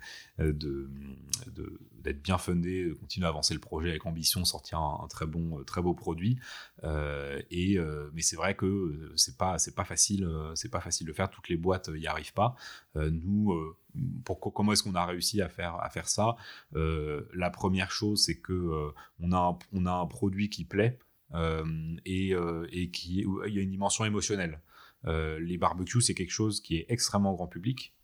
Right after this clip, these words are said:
Il y a à peu près, euh, soixante pour cent des ménages qui ont un barbecue. Euh, à titre de comparaison,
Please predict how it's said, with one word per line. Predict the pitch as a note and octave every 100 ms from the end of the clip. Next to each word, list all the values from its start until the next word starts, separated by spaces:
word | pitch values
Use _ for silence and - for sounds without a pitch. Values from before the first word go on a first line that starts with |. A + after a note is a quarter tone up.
| _
Il | E2+
y |
a | D#2
à | D#2
peu | D#2+
près, | - E2+
euh, | D#2 D#2+
soixante | - - G#2 G#2+ F#2
pour | F#2+
cent | G#2
des | F#2 F2+
ménages | F2+ F#2 E2 E2
qui | - -
ont | D#3+
un |
barbecue. | D#3+ D#2+ D#3 - C3+ - - - - _ D2+
Euh, | D2+ D2 D2 D2
à | F2
titre | - F2+
de | E2+
comparaison, | F2+ F2+ E2 E2+ F#2 A2 A2+